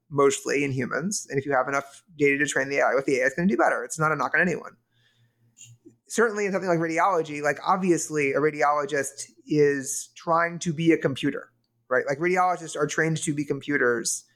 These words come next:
because we didn't have computers. If we had good enough computers, we would have trained them to do something else or trained fewer of them to do the parts of this job that the A I can't quite do or something like that.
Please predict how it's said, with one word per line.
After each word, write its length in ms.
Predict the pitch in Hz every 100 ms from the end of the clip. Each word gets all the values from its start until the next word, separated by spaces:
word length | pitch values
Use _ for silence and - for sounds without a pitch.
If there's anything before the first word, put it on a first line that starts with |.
| _ _ -
because 240 | 160 147
we 80 | 143
didn't 220 | 151 135
have 260 | - 139 -
computers. 720 | 131 - - - - - - _ _ _ _ _ _ _ _ _
If 160 | 170 147
we 140 | 160
had 280 | 151 226 240
good 100 | 170
enough 200 | 160 147
computers, 360 | 143 123 123 131
we 40 |
would 80 | 151
have 80 | 147
trained 300 | - 180 185
them 220 | 160 151
to 100 | 139
do 340 | 139 143 135 131
something 360 | 151 139 135
else 640 | 143 120 120 - - - _ _ _ _ _ _ _ _ _ _ _ _
or 240 | 165 175 175
trained 420 | - 180 180 160
fewer 380 | - 202 202 190
of 80 | 151
them 240 | 143 143
to 100 | 151
do 340 | 143 151 147 143
the 140 | 151
parts 320 | 139 165 160
of 120 | 151
this 460 | 139 135 - - - _ _ -
job 380 | 151 139 131 131
that 240 | 143 -
the 460 | 156 151 143 131 110 _ _ -
A 120 | 156
I 180 | 139 143
can't 280 | - 135 -
quite 300 | 131 131 -
do 340 | 113 - - - _ - _
or 100 | - 143
something 280 | 147 139
like 220 | 131 123 -
that. 340 | - -